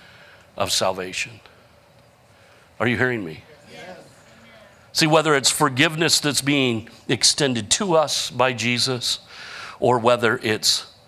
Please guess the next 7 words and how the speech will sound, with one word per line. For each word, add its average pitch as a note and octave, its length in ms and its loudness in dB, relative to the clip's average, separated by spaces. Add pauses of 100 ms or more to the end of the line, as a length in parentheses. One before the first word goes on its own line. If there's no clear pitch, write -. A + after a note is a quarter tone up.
(140)
from E3+ 420 2
us G2 300 2
being G#2+ 320 -2
extended G#2+ 600 -2
to A#2+ 140 -6
others, F#2+ 600 0 (600)
forgiveness G#2+ 920 -2